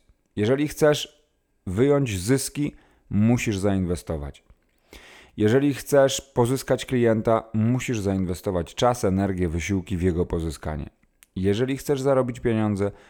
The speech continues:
często najpierw musisz je w coś zainwestować, na coś wydać. W systemie C R M zasada ta również obowiązuje.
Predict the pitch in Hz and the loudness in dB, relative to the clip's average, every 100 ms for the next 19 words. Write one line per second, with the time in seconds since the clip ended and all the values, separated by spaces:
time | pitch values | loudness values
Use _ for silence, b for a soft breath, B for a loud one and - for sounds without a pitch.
0 | B - 208 - 135 127 123 117 113 107 | B -4 -4 0 2 2 0 -2 -4 -4
1 | 107 101 98 - - 101 90 92 87 82 | -4 0 0 -2 -4 -2 0 0 0 -4
2 | - 92 90 - 90 87 82 80 87 78 | -4 -2 -2 -2 -4 -4 -6 -2 -4 -4
3 | 73 - _ _ B B B B B B | -10 -16 _ _ B B B B B B
4 | B B B B _ _ - 123 190 214 | B B B B _ _ -8 -2 0 0
5 | 208 160 131 127 123 120 127 123 120 107 | 0 4 4 4 0 -2 0 0 2 2
6 | 120 117 113 - 98 95 95 101 95 92 | 2 2 0 0 -2 0 0 2 0 0
7 | 87 76 | -2 -6